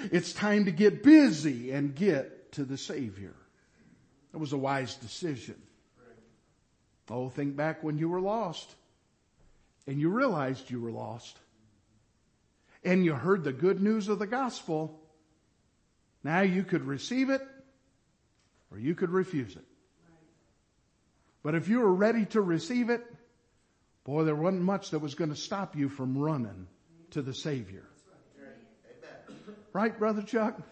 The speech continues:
Your dad didn't even have to push you out of the row. You just ran on your own. I remember, like it was yesterday,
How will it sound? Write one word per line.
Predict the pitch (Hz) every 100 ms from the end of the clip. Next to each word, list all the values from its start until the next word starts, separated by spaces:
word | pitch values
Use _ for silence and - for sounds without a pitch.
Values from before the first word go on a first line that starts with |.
| - - - -
Your | 240
dad | 202 220 220
didn't | 196 214
even | 214 208
have | 220
to | 214
push | - 254 220 -
you | 170 147
out | 143
of | 135
the | 135
row. | 143 139 143 214 - - -
You | 262
just | 233 156
ran | 165 190 220
on | 226 226
your | 233
own. | 240 233 147 95 - - - - - - - - - - - - _ _ _ _ - _ - - - _ _ _ _ _ _ _ _ _ _ _ -
I | 151
remember, | 175 180 180 151 113 107 - - _ _ - - - _ _ _ _ _ _
like | 120 127
it | 143
was | 143 147
yesterday, | 151 - 120 113 113 120 123